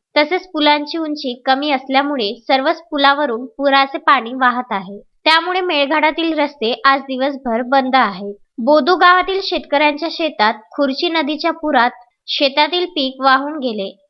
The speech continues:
आणि मोठ्या प्रमाणात बोदू गावातील शेतकऱ्यांचे नुकसान झाले आहे. शेतामध्ये पाणीच पाणी आणि ग्रामीण भागातील शेतकऱ्यांचे मोठ्या प्रमाणावर नुकसान झाले आहे. मेळघाटात दोन दिवसापासून पाण्याची संततधार सुरू असल्यामुळे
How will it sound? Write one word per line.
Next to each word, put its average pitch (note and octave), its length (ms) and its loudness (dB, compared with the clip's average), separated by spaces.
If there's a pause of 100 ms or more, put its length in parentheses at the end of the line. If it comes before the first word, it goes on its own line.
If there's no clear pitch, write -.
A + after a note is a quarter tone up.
(120)
आणि C4+ 180 -2
मोठ्या D4+ 320 -4
प्रमाणात C4+ 500 0 (140)
बोदू C4+ 320 2
गावातील D#4 480 2
शेतकऱ्यांचे C4 640 -2
नुकसान C4+ 480 -2
झाले B3+ 280 0
आहे. G#3 320 -6 (240)
शेतामध्ये E4+ 640 0
पाणीच D4+ 380 0 (120)
पाणी C4+ 260 2 (260)
आणि C4 160 0
ग्रामीण C4+ 440 0
भागातील D4+ 480 -2
शेतकऱ्यांचे C4+ 720 -2
मोठ्या B3+ 340 -4
प्रमाणावर B3+ 640 0
नुकसान C4+ 420 -4
झाले B3 260 -2
आहे. G3+ 320 -8 (220)
मेळघाटात E4 500 2
दोन F4+ 300 0
दिवसापासून D#4 760 -2
पाण्याची C4+ 500 0
संततधार C4 680 -2
सुरू C4 280 -4
असल्यामुळे C4 580 0